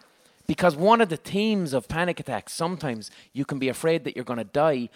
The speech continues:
or you can also, and this is one that used to happen to me, I would be terrified of,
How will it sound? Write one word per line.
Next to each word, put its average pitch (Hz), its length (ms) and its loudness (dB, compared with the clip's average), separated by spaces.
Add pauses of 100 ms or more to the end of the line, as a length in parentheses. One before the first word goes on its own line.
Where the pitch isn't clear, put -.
(200)
or 135 120 -4
you 127 100 -4
can 117 160 -12 (100)
also, 147 520 -2
and 110 80 -6
this 139 160 -6
is 135 60 -10
one 135 160 -4
that - 100 -10
used - 160 -10
to 120 40 -10
happen 113 260 -12
to 107 100 -14
me, 135 280 -8 (800)
I 135 120 -2
would 135 180 -4
be 117 120 -6
terrified 127 640 -6
of, 98 180 -8